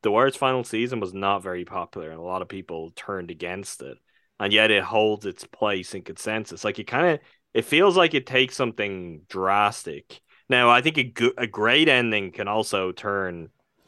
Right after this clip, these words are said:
slightly lesser shows. Six Feet Under, I don't know if any of you ever watched Six Feet Under, has maybe the best series ending ever, involving multiple mega time jumps, but done incredibly well.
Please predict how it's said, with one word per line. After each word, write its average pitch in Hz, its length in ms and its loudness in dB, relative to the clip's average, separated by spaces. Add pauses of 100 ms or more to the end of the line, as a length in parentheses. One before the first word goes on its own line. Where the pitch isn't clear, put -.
slightly 110 420 0
lesser 107 320 -4
shows. 127 260 2
Six - 220 -4
Feet 101 160 0
Under, 101 220 0
I 87 60 -4
don't 95 100 -6
know 90 40 -6
if 87 80 -10
any 95 180 -8
of 90 80 -10
you 92 80 -6
ever 87 140 -8
watched 85 180 -12
Six - 200 -14
Feet 87 140 -12
Under, 82 340 -12 (340)
has 92 200 -4
maybe 101 420 2
the 90 100 -2
best - 520 -6 (220)
series 95 440 -4
ending 85 540 -8 (240)
ever, 117 420 0 (380)
involving 90 720 -4 (400)
multiple 98 800 -2
mega 107 600 0 (100)
time 92 320 -4
jumps, 76 480 -14 (140)
but 90 220 -4 (240)
done 107 200 -2
incredibly 104 420 0
well. 98 460 2